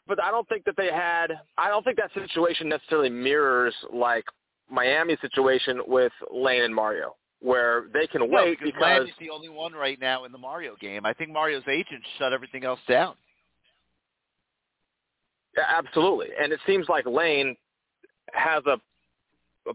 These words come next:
Speaker 1: preference or at least a, a defined interest in coming to Miami to some degree.
Speaker 2: Definitely does.
Speaker 1: So they
Speaker 2: One hundred percent.
Speaker 1: Yeah, so there's and, and Lane like, he, he was, um, on the Pete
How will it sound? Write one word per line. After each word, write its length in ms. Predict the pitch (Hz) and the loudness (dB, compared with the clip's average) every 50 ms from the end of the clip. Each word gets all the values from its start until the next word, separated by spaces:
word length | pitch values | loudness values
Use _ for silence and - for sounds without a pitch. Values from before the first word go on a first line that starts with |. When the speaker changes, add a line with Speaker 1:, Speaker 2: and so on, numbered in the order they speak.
| - | -10
Speaker 1:
preference 500 | - - 180 185 170 - - 139 131 - - | -4 -2 0 0 0 0 0 0 0 2 2
or 120 | 139 131 | 2 2
at 60 | 135 | 4
least 200 | 131 151 143 - - | 2 0 0 0 -2
a, 160 | 131 113 113 - - 127 90 110 131 | -4 -4 -2 -2 -2 0 2 2 0
a 40 | 117 | 0
defined 480 | - 120 - - 156 147 143 135 127 | -2 -6 -6 -2 -2 0 0 0 0
interest 500 | 131 127 147 147 - - 123 113 - - | 0 0 -2 -2 0 0 0 0 0 -2
in 100 | 120 113 - | -10 -10 -6
coming 260 | - 123 113 107 104 - | -6 -6 -6 -6 -6 -6
to 80 | 120 | -6
Miami 480 | 107 104 107 113 123 123 110 98 90 - - - | -2 0 0 2 2 0 0 -4 -8 -16 -12 -12
to 60 | 110 - | -4 -2
some 140 | 120 104 101 | -2 -2 -2
degree. 260 | - 98 101 92 85 - | -6 -8 -6 -6 -2 2
Speaker 2:
Definitely 420 | 147 147 - - 143 123 113 101 | 2 0 0 0 -10 -12 -12 -12
does. 220 | - 92 80 76 - - - | -12 -12 -14 -14 -12 -6 0
Speaker 1:
So 100 | 139 123 | 0 2
they 200 | 120 135 - - - - _ - _ _ - | 2 2 -2 -4 -10 -20 _ -20 _ _ -12
Speaker 2:
One 140 | 131 139 139 | -10 -4 -4
hundred 240 | 151 135 127 - | -4 -4 -4 -10
percent. 340 | - 113 - - 101 80 - | -14 -18 -14 -12 -12 -8 -2
Speaker 1:
Yeah, 160 | 123 117 101 - - | -2 0 -2 -2 -4
so 80 | - 120 | -2 0
there's 200 | 123 120 117 _ _ _ _ _ _ _ _ _ _ _ _ _ _ _ _ _ _ _ _ _ _ _ _ _ _ _ _ _ _ _ _ _ _ _ _ _ _ _ _ _ - | 0 0 0 _ _ _ _ _ _ _ _ _ _ _ _ _ _ _ _ _ _ _ _ _ _ _ _ _ _ _ _ _ _ _ _ _ _ _ _ _ _ _ _ _ -2
and, 200 | 208 220 226 208 | -2 0 2 2
and 160 | 233 226 208 | 2 4 4
Lane 320 | 220 269 294 311 320 294 254 - _ _ _ _ _ _ _ _ _ - | 4 4 4 2 2 0 -2 -4 _ _ _ _ _ _ _ _ _ 0
like, 180 | - 427 - _ _ _ _ _ _ _ _ _ _ _ _ _ _ _ _ _ _ _ _ _ _ _ _ _ _ _ _ _ _ _ - - - - - - - - - - | 0 0 0 _ _ _ _ _ _ _ _ _ _ _ _ _ _ _ _ _ _ _ _ _ _ _ _ _ _ _ _ _ _ _ -20 -10 -6 -4 -4 -4 -6 -6 -6 -2
he, 80 | - 247 | 0 2
he 340 | 277 269 190 - 214 269 | 2 2 2 2 2 2
was, 180 | 294 302 285 214 | 4 4 2 2
um, 420 | 208 175 196 190 185 185 180 170 160 | 2 2 2 2 2 2 2 0 0
on 180 | 160 170 170 156 | 0 0 0 0
the 80 | 147 - | -2 -4
Pete 260 | - - 202 175 | -2 -4 -4 -4